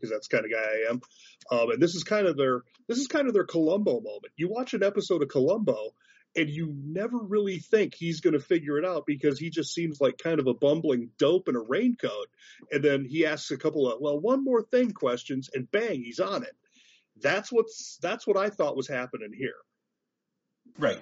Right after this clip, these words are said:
Speaker 2: No, a hundred percent. I, I agree with you on that. This is a Eureka moment. I just like the, the, it, it's just funny looking at the fact that he walks into the room and immediately crouches down before someone tells him what to look for. You know, because Werner's the one who found it.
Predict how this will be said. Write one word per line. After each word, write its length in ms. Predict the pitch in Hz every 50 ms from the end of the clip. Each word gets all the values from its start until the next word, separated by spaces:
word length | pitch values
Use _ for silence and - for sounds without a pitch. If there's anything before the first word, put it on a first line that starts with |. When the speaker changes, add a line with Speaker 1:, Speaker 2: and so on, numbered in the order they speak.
| - -
Speaker 2:
No, 200 | 160 180 165 113
a 100 | 110 113
hundred 180 | 139 214 220 202
percent. 260 | - - 160 127 107
I, 160 | 110 117 117 120
I 100 | 135 127
agree 280 | 117 107 101 123 139
with 180 | 156 160 - -
you 100 | 123 107
on 80 | 104
that. 180 | 104 107 101 -
This 180 | - 123 107 101
is 180 | - 147 135
a 60 | 135
Eureka 360 | 127 120 117 120 120 113 - 117
moment. 340 | 120 143 131 107 98 -
I 60 | 110 113
just 180 | 113 - -
like 340 | 117 120 127 123 - _ -
the, 120 | - 120 113
the, 200 | 113 - 123 110 101 - - - - - _ _ _
it, 180 | - 143 135 -
it's 140 | - - -
just 240 | - - - - -
funny 300 | - 131 135 143 131 123
looking 420 | 110 110 127 135 - - 139 127
at 160 | 117 110 - -
the 140 | 113 107
fact 320 | 104 - 120 113 - - -
that 180 | 120 110 -
he 260 | - 120 123 - - 117
walks 300 | 110 120 123 123 - -
into 140 | 131 107
the 80 | 117 120
room 140 | 120 120 117
and 80 | 113 107
immediately 400 | 104 110 110 104 110 110 101 -
crouches 380 | - 104 98 98 - - 98
down 280 | 95 117 107 98 87 87 - - - _ _ _ _ _ _ _ - 127 123
before 320 | 107 113 113 - 135 127 120
someone 280 | - - 127 120 113 110
tells 300 | - - 127 127 117 -
him 180 | 131 113 101 101
what 160 | 113 107 -
to 80 | -
look 240 | 110 107 101 - -
for. 280 | - - - - - - _ _ _ _ _ _ _ _ _ _ _ _ _ _ _ _ _ _ _ _ _ _ _ _ _ _ _ _ _ -
You 120 | - 113 104
know, 160 | 98 92 90
because 380 | 85 85 101 117 110 95 101 - -
Werner's 360 | 104 120 135 151 147 123 110 110
the 60 | 120
one 140 | 117 120 113
who 100 | 104 104
found 320 | - - 135 107 - -
it. 120 | - -